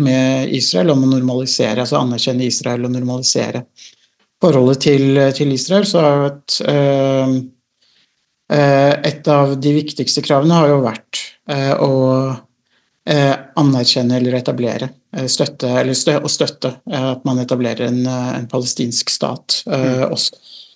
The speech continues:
Speaker 1: Eh, problemet med Netanyahu er jo at han, eh,
Speaker 2: Er Netanyahu?
Speaker 1: Eh, ja,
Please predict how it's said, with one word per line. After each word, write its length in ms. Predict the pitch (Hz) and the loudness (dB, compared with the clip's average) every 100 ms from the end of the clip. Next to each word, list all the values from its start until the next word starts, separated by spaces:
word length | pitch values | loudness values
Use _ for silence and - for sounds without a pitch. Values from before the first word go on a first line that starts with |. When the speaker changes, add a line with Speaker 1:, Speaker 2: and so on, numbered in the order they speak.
| _ _ - | _ _ -2
Speaker 1:
Eh, 280 | 160 165 165 | 2 4 4
problemet 480 | 160 196 175 160 151 | 2 0 2 4 4
med 100 | 156 | 6
Netanyahu 520 | 160 180 170 151 185 | 4 4 2 4 4
er 140 | 175 139 | 2 2
jo 80 | 175 | 0
at 160 | 175 | 0
han, 380 | - 170 170 170 | -4 -4 -2 0
eh, 640 | 170 165 156 151 147 139 143 _ _ _ _ _ _ - | 0 0 0 0 -2 -4 -8 _ _ _ _ _ _ -8
Speaker 2:
Er 80 | 131 | -6
Netanyahu? 500 | 127 135 123 131 151 _ _ _ _ _ _ | -4 -4 -4 -6 -8 _ _ _ _ _ _
Speaker 1:
Eh, 360 | 156 156 160 165 | 0 2 2 4
ja, 140 | 160 | 2